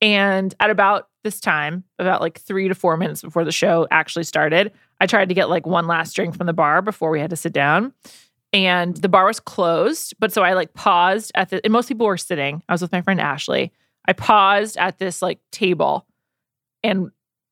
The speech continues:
put my drink down, and that was empty. And I was like, "Let's talk." And then we, not, I didn't say, "Let's talk." We just were, like, chatting for a second. And then somehow I felt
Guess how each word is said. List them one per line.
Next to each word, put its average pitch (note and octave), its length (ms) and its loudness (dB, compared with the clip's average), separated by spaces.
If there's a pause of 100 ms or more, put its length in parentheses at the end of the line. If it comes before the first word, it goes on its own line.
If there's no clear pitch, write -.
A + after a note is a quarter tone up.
(140)
put G#3 120 -2
my G3+ 100 4
drink F3+ 280 0
down, C#3+ 400 -2
and E3 360 -4 (200)
that E3 100 0
was D#3 80 0
empty. - 400 -4 (240)
And - 100 2
I F#3 60 4
was F3 100 2
like, F#3 140 0
"Let's G3+ 380 -2
talk." - 480 0 (220)
And A#3 120 4
then A#3 60 2
we, C4 120 0
not, B3+ 200 2
I - 40 -2
didn't C4+ 160 0
say, C4+ 120 0
"Let's F#3+ 180 0
talk." G#3 220 2
We F3+ 80 -6
just G3+ 140 -4
were, G3 60 -4
like, D3 160 -4
chatting B3+ 420 0
for E3+ 160 -2
a D#3 60 -4
second. E3 480 -6 (180)
And A3+ 200 2
then A3+ 360 2
somehow G#3 880 0
I G3 120 0
felt G#3 460 2